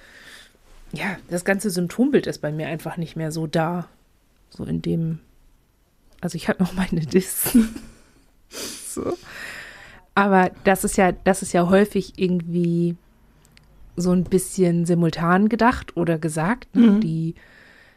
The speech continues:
Speaker 1: ähm, als wenn die DIS irgendwie Teil der P T B S wäre,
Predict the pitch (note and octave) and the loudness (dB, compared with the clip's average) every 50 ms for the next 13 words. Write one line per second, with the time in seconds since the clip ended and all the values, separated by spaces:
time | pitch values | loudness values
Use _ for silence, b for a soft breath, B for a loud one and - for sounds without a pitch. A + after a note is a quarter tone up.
0 | B B B _ _ _ _ - F3 F3+ E3+ E3+ E3 E3 E3 - D#3+ D#3+ D#3+ - | B B B _ _ _ _ 0 2 2 2 2 0 -2 -2 -2 -2 -2 0 2
1 | F3+ E3+ E3+ F3 F3 F3 E3+ E3 E3 F3 E3+ E3+ E3+ E3+ F3 F3 - - _ _ | 2 2 4 4 2 2 0 0 -2 -2 -2 0 0 0 -2 -4 -6 -8 _ _
2 | F#3 F#3 F#3 - - - E3+ E3+ E3+ E3+ F3 - - F3+ F3+ F3 E3+ E3 - - | 4 4 4 2 0 0 0 0 0 0 -2 0 2 2 4 4 2 2 0 -2
3 | F3 - E3+ D#3+ E3 - - E3 F3+ - - G3+ G3+ G#3 G#3+ - C4 D4 | -2 -2 0 0 0 0 0 -2 -4 -2 -4 -2 -2 -2 -2 -4 -4 -6